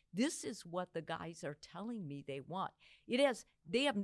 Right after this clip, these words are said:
nothing to say about submitting in sex or submitting and I get the last word or any of these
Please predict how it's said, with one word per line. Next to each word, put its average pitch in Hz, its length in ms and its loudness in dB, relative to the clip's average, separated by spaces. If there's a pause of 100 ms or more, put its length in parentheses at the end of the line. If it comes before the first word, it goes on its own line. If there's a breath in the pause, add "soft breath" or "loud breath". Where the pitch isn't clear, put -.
(120)
nothing 226 500 4
to 185 80 -4
say 185 340 0
about 147 440 0
submitting 175 580 -6
in 143 160 -4
sex - 640 -2
or 135 120 -4
submitting 160 800 -6
and 143 180 -2 (300 soft breath)
I 170 260 8
get 175 260 2
the 156 80 2
last 156 480 2
word 156 460 -4
or 156 180 -4 (120)
any 302 340 0
of 143 180 2
these 131 220 -10